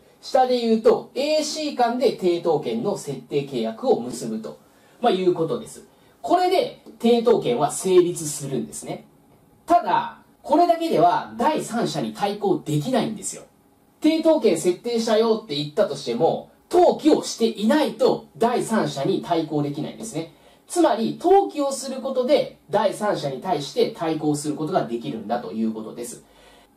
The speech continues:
第三者って、例えば、高順位抵当権者、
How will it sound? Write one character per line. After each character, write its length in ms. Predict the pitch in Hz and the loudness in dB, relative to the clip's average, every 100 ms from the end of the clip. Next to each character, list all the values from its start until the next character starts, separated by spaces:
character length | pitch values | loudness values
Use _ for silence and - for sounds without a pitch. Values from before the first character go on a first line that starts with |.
| 147 | -2
第 300 | 135 294 - | 2 2 0
三 280 | 226 233 151 | -2 -2 0
者 140 | 175 | -2
っ 80 | - | -2
て、 100 | - | -8
例 400 | - 226 330 175 | -4 0 4 4
え 20 | |
ば、 380 | 165 - - - _ | 2 0 -4 -14 _
高 320 | - 330 330 | 2 4 6
順 260 | 294 294 - | 6 4 4
位 220 | 151 - | 0 -2
抵 260 | - 185 180 | 2 4 6
当 220 | 170 151 | 6 4
権 200 | 156 120 | 2 -2
者、 280 | - - | -4 -10